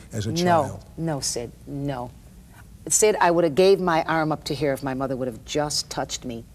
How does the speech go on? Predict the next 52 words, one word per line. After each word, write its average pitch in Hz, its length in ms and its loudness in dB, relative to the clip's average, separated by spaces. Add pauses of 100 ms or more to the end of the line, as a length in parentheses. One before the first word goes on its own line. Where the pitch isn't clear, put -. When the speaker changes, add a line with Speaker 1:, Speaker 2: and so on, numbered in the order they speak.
(140)
Speaker 2:
lightly. 135 460 -10 (640)
It 160 140 0
was 151 160 0
basically 147 840 -2 (220)
either 156 200 0
you 143 120 -2
saw 165 280 2
a 156 40 0
hand 165 360 0
coming, 170 480 -4 (280)
or 151 140 0
you 139 100 0
saw 143 300 4
a - 20 2
fist - 380 -2
coming, 160 340 -2
or 143 180 -4
a 131 40 -6
belt 139 440 -6
coming. 123 300 -6 (220)
And 240 140 4
there 285 80 8
were 330 80 4
times 277 280 0
I 233 100 4
had 190 100 4
spankings 170 420 -2
coming. 165 300 -4
Don't 202 200 -2
think 220 140 -4
they 196 80 4
were 185 100 2
just 135 280 -4
beating 202 300 2
me 175 100 2
day 165 240 0
and 156 80 0
night. 151 220 -2 (200)
There 254 100 -2
were 302 60 2
times 285 320 0
when 185 100 -2
I 156 80 0
disobeyed 147 480 0
and 143 60 -4
was 135 140 -6
rebellious 143 440 -2
and 170 100 -2
had 175 200 -2
a - 40 -2
spanking 123 500 -6
coming. 120 320 -10